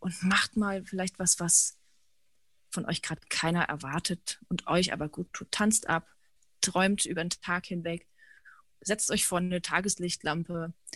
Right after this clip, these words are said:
lacht ganz viel. Alles ist gut, was euch gut tut.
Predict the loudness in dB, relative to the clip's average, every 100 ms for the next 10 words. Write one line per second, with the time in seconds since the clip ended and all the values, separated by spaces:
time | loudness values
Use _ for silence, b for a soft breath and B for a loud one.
0 | B B 2 2 2 -6 0 2 4 2
1 | 0 -2 -2 -8 _ -16 -2 0 4 2
2 | 0 -2 2 4 2 -6 _ -2 0 0
3 | 0 0 -2 -4 -6 -4 -6